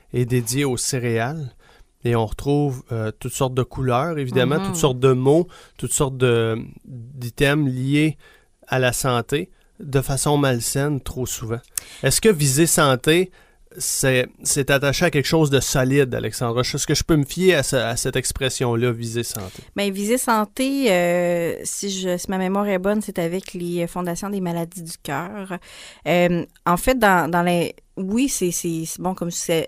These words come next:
Speaker 2: c'est lié aux fondations des maladies du cœur, mais ça veut pas tout dire. En fait, dans la, dans l'énoncé que te, que tu me dis au départ, est-ce que ça indique que le produit est meilleur par rapport aux autres produits dans une même catégorie ? Que la ré-, la réponse est non.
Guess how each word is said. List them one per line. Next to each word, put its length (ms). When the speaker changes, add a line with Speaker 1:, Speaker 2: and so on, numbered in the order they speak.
Speaker 2:
c'est 220
lié 380
aux 80
fondations 420
des 100
maladies 340
du 120
cœur, 240
mais 80
ça 160
veut 120
pas 180
tout 220
dire. 640
En 140
fait, 360
dans 180
la, 180
dans 100
l'énoncé 460
que 100
te, 400
que 140
tu 280
me 120
dis 100
au 80
départ, 540
est-ce 100
que 80
ça 140
indique 240
que 60
le 80
produit 340
est 40
meilleur 720
par 140
rapport 340
aux 200
autres 140
produits 240
dans 140
une 120
même 180
catégorie ? 540
Que 80
la 60
ré-, 280
la 160
réponse 380
est 80
non. 240